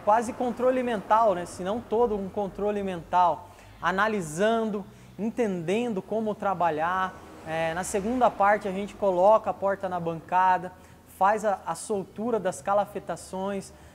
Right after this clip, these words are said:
pra dali em diante começar a aplicar as técnicas. Eu não tenho dúvida que as técnicas divididas ne-, nessa sequência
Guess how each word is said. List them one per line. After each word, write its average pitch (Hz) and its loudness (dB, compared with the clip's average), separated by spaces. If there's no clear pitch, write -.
pra 226 2
dali 226 4
em 285 -2
diante 226 -2
começar 240 -2
a 233 0
aplicar 220 -2
as 214 -6
técnicas. 170 -2
Eu 196 0
não 233 2
tenho 302 0
dúvida 220 0
que 214 -2
as 196 -2
técnicas 202 -2
divididas 175 -4
ne-, 170 -6
nessa 170 -10
sequência 180 -8